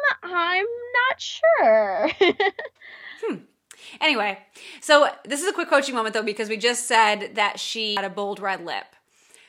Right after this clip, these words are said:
Speaker 2: So I will say, I want you to recognize the pageant you're competing in and the risks you can take at each level. What do I mean by that? I traditionally try to veer contestants away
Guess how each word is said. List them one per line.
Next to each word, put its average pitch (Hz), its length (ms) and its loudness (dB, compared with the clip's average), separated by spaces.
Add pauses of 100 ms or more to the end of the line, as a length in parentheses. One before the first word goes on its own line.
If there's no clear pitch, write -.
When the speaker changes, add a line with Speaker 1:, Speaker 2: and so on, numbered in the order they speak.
(200)
Speaker 2:
So 226 560 4 (120)
I 220 220 2
will 247 200 -2
say, 196 760 -4
I 214 100 0
want 233 200 -2
you 247 80 -8
to 240 120 -2
recognize 240 800 -6
the 220 80 -14
pageant 202 480 -8
you're 196 160 -12
competing 202 560 -10
in 262 320 -8 (180)
and 214 240 -6
the 202 100 -6
risks 208 480 -12
you 269 120 -10
can 247 180 -8
take 202 320 -10
at 196 180 -12
each 190 220 -18
level. 165 420 -12 (300)
What 185 300 -10
do 214 160 -4
I 208 140 0
mean 196 340 -8
by 170 200 -8
that? 139 440 -10 (460)
I 208 320 0
traditionally 208 1300 -10
try 196 280 -6
to 240 220 -10
veer 208 300 -10
contestants 185 760 -12 (180)
away 190 840 -8